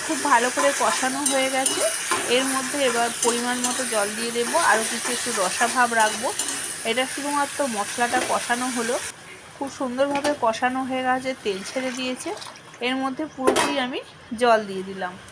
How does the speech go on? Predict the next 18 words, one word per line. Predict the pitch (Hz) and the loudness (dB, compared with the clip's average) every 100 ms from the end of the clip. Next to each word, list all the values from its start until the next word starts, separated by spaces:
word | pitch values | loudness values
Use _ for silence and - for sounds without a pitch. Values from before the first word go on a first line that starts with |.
| - - - - | -20 -20 -20 -2
তাই | 247 | 0
এখানে | 254 311 302 311 | 2 0 2 6
আবার | 269 269 269 | 8 8 6
আমার | 254 269 - | 2 -2 -4
ঝোলের | - 240 262 | -2 0 0
অংশটা | 247 240 - 254 240 | 0 0 0 0 -2
বেশ | 240 | -4
ফুটে | - 233 208 | -4 -4 -4
উঠেছে। | 254 240 247 294 - - - - 349 202 | -2 -2 -4 -6 -8 -12 -2 2 2 2
বেটে | 214 214 240 | 0 2 6
রাখ-, | 233 233 - | 6 4 -2
আহ, | 233 220 214 | 0 0 2
সরি, | 262 240 320 - 247 | 2 2 0 -4 -2
ভেজে | 233 240 | -2 0
রাখা | 262 254 254 | 0 2 0
মাছগুলোকে | 233 214 214 226 233 349 359 392 | 0 -2 -2 -4 -2 -2 -2 -6
দিয়ে | 269 202 | -2 -4
দিলাম। | 185 185 349 | -2 0 0